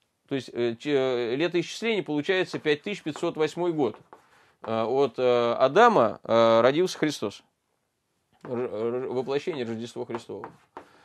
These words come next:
А по всем православным источникам Христос родился в пять тысяч пятисотом году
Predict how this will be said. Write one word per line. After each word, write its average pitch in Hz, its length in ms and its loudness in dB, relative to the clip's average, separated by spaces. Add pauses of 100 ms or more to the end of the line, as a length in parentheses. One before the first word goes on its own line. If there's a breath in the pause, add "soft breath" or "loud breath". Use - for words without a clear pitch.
(500 loud breath)
А 147 560 8
по 185 500 6 (1300)
всем 208 200 6
православным 196 560 8
источникам 110 500 0
Христос 180 440 -4
родился 196 440 -2
в 170 40 -6
пять 190 280 0
тысяч 226 320 -4 (460)
пятисотом 170 640 2
году 113 340 2